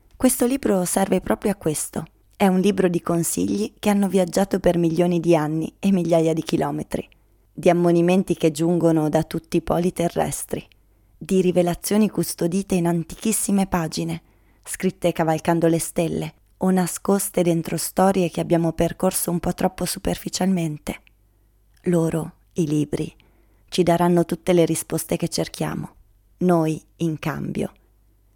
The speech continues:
siamo chiamati a formulare le giuste domande.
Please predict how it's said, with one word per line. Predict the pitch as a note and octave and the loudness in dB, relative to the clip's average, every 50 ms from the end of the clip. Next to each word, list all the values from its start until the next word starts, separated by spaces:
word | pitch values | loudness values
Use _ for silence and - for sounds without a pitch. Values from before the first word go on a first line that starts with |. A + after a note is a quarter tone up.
| _ _ - | _ _ -16
siamo | - - - G3 F#3 F3+ F3 F3 | -10 -4 0 2 2 2 0 -2
chiamati | E3+ - - F3+ F3+ F3+ G3 G3+ - - F3 E3 | -2 -2 0 2 2 2 0 0 -2 -4 -2 -2
a | D#3 | -2
formulare | - - - E3+ E3+ F3 F3 E3+ F3 E3+ F3 F#3+ - F3 E3 D#3+ D#3 | -2 -2 -2 -2 0 2 2 2 2 0 0 -2 -4 -4 -4 -4 -4
le | E3 E3 | -4 -4
giuste | D#3+ - F#3 F3+ - - - F#3+ | -4 -4 -6 -6 -6 -6 -4 -2
domande. | F3+ G3 G3 F#3 E3+ D#3+ D#3+ D#3+ - - - | 0 0 0 0 0 -2 -4 -6 -6 -8 -10